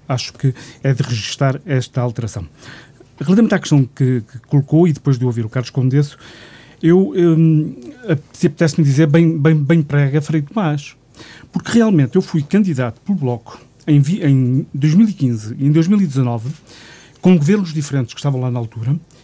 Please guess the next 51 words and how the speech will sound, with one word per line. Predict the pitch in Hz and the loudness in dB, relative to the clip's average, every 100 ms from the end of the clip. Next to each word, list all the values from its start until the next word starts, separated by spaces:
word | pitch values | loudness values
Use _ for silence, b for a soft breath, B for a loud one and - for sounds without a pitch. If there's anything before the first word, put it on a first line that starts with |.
| b | b
e | 190 | 0
foi | 214 | 4
muito | 214 220 | 4 2
interessante | 208 - 175 160 - | -4 -2 -2 -2 -2
nos | 165 | -4
dois | 147 165 | 0 -2
debates | 147 156 165 160 | 0 -4 -4 -4
onde, | 165 | -2
onde | 160 | 0
eu | 156 | -2
participei | 143 143 - 170 | -4 -6 0 -2
sobre | - 175 | 0 -2
esta | 175 - | -2 -4
questão | - 165 | -2 0
da, | 165 | 2
da | 170 147 | 2 0
A | |
vinte | 156 151 151 | 0 0 -4
e | |
três | 165 139 135 | -4 -2 -2
e, | 143 | -4
e, | - 135 127 131 143 | -4 -4 -2 -2 -4
e | 131 | -2
da | |
A | 139 | 0
vinte | 139 143 | 2 0
e | |
cinco. | 113 98 _ _ B B B B B | -2 -8 _ _ B B B B B
Em | 233 254 | 4 4
dois | 208 160 | 4 4
mil | 151 143 | 2 2
e | |
quinze, | 117 131 233 190 117 98 - b b | 0 2 2 2 -6 -8 -14 b b
estava | - 175 156 | -4 0 2
no | 156 | 0
poder | 143 135 120 175 139 110 | 0 -2 2 2 2 -2
o, | - | -6
o, | 139 120 139 123 143 120 | -6 -4 -4 -4 -4 -4
o | 113 | -4
P | - | -2
S | 131 120 139 | -2 -2 0
D | 139 | 0
com | 139 101 | 0 -6
o | |
C | 127 | -6
D | 120 147 | -2 0
S, | 202 - _ _ B B B B B | 0 -4 _ _ B B B B B
e | 190 | -2
quando | 151 - 254 277 233 127 - | -2 2 4 6 4 0 -10
foi | - - 170 147 | -18 -4 0 0
questionado | - - - 151 208 208 127 | -2 -6 0 2 2 0 -2